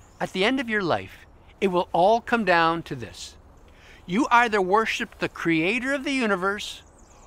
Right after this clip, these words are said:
or you worshiped your own version of a tiny, shiny cow. Which option have you chosen? Let's pray together right now.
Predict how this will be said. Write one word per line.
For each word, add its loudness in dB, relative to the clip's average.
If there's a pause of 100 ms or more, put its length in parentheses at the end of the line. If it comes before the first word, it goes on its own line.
(160)
or 6
you 0
worshiped 0
your 2
own 2
version 0 (200)
of -10
a -2
tiny, -6 (280)
shiny -2 (220)
cow. -12 (1200)
Which -4
option 2 (240)
have -8
you -4
chosen? -10 (1400)
Let's -2
pray -4
together -12
right -14
now. -16